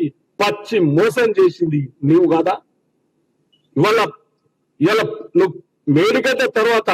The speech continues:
ఫస్ట్ పాలమూరు రంగారెడ్డి పోవడం, నీకు దమ్ము, ధైర్యం, నిజాయితీ, నీవు విలువలతో కూడుకున్న రాజకీయాలు చేస్తావంటే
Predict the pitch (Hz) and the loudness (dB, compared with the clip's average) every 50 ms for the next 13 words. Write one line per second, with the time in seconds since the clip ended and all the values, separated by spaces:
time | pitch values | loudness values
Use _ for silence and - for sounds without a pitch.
0 | 143 - _ _ _ _ - 185 202 - - 269 220 147 - 226 208 214 240 254 | -4 -4 _ _ _ _ -4 -4 -4 -2 -2 -4 -6 -4 -2 -2 0 0 0 0
1 | 247 247 254 240 240 233 226 233 233 233 220 214 208 - - 196 208 208 226 233 | 0 0 0 0 0 0 2 2 2 0 0 -2 -4 -2 0 0 2 2 2 0
2 | 269 - _ _ _ - 123 135 175 208 208 - 202 175 151 135 185 190 196 208 | -2 -4 _ _ _ -4 0 2 2 2 2 0 0 0 0 -2 -2 0 0 0
3 | 214 220 226 240 240 233 220 - 202 202 202 202 208 208 202 196 190 185 165 196 | -2 0 0 2 2 2 0 0 0 2 2 2 2 0 0 0 -2 -2 0 0
4 | 208 208 208 208 - 208 190 170 - _ _ _ _ _ _ _ _ _ _ - | 0 0 0 0 0 0 0 0 0 _ _ _ _ _ _ _ _ _ _ -8
5 | - 131 156 180 208 214 202 196 190 147 143 _ - 143 165 - 226 330 494 494 | -2 2 2 4 4 4 4 4 2 2 0 _ -2 0 2 2 2 2 2 0
6 | 480 - 480 - 226 214 214 220 - - - - - - 196 180 180 180 185 175 | 0 0 -2 0 0 2 2 4 2 2 0 0 0 0 2 2 2 0 0 0
7 | 403 427 415 220 202 185 170 175 185 - - - 175 170 175 170 - - | 0 -2 0 0 2 2 4 4 2 2 2 0 0 2 2 2 2 0